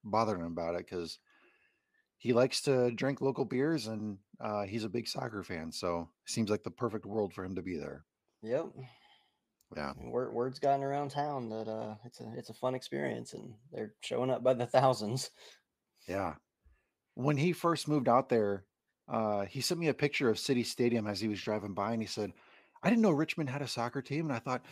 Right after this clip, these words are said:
Speaker 2: <laughs>
Speaker 1: "Man, listen up." <laughs>
Speaker 2: <laughs> Yeah, we do for thirty years.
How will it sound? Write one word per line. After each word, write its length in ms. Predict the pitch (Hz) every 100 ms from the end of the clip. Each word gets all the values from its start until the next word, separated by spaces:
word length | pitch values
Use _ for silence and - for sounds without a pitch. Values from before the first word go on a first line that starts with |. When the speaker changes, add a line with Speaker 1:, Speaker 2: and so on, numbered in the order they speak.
| - 113
Speaker 2:
<laughs> 200 | 110 -
Speaker 1:
"Man, 380 | 262 262 226 - 220
listen 420 | 277 269 - 233
up." 260 | 185 - - - 508 -
<laughs> 0 |
Speaker 2:
<laughs> 1300 | 135 - 170 - 165 - 151 - 147 - - - _ _ - - 160 165 - 196 - - -
Yeah, 200 | 127 139
we 140 | 139
do 280 | 135 135 107
for 200 | - 104
thirty 320 | - 123 131
years. 420 | 135 127 110 -